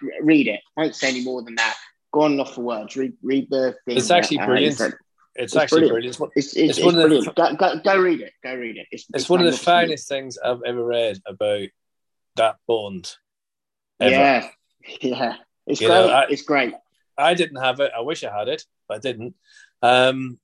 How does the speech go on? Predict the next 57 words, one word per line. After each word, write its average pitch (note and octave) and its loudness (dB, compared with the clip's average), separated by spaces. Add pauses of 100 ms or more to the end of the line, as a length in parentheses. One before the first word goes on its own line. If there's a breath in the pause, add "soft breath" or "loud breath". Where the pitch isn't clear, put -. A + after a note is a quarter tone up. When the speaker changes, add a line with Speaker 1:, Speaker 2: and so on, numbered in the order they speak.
Speaker 2:
so, B2+ -4
but, B2+ -6
you C3+ -12
know, A#2+ -4
it's, A#2+ -10
it's - -10
just, - -6
but, - -12
but D#3+ 0
you F3 4
know F3+ 6
what? E3 4
And D#3+ -2
that E3 0
brings D#3+ 0
me D#3 -4
nicely D3 -6
on, B2 -4
Robert. A#2+ -8
You B2 -8
heard D3 0
me C3 0
up A#2+ 0
'cause - -12
I'm A#2 -8
waffling A#2 -2
like G#2+ -14
mad G#2 -4
here G2+ -6 (300 soft breath)
to A2+ -6
my A#2+ 4
hour's G#2+ 4
end, G2+ -2
which G#2+ -8
is G2+ -10
basically G#2 0 (500)
Kick E3+ -2
Up E3 0
the C#3+ 2
Hours B2+ 4
is - -10
thirty B2 -4
odd A#2 -6
years A2+ -8
old. G2+ -8 (180)
I G#2 4
remember, C3 2 (360)
I - -2
remember C3 2
it A#2+ -6 (500)
from - -12
the B2 -6
day C3 2
it A#2 -6
came A#2+ -4
out A2+ -2 (180)
and G#2+ -10